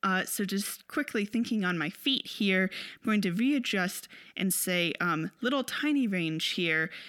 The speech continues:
Uh, just above Voodoo Island is the Neanderthal Man, which is a terrible, terrible movie. But above that is Plan nine from Outer Space, which, uh, you can feel the passion for. So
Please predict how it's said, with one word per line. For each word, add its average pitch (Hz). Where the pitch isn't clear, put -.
Uh, 160
just -
above 226
Voodoo 233
Island 226
is 190
the 185
Neanderthal 185
Man, 165
which 190
is 190
a 190
terrible, 240
terrible 170
movie. 160
But 175
above 202
that 185
is 175
Plan 180
nine 165
from 160
Outer 160
Space, -
which, 208
uh, 233
you 220
can 233
feel 262
the 269
passion 277
for. -
So 294